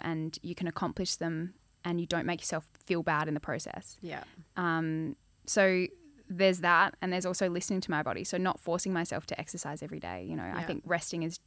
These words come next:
Speaker 1: just as important as exercising. Um,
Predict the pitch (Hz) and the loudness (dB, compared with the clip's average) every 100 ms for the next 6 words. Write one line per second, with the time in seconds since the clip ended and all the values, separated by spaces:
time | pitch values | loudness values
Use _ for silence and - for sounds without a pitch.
0 | _ - 185 165 - 175 170 170 - 170 | _ -2 -2 -2 -6 -6 -6 -6 -4 -6
1 | - - - - _ _ - 175 165 - | -8 -14 -20 -20 _ _ -6 -4 -4 -4
2 | - 160 165 160 156 185 - - _ _ | -2 -2 -2 -2 -4 -6 -12 -20 _ _
3 | 180 175 170 165 165 165 | -2 0 0 0 -2 -4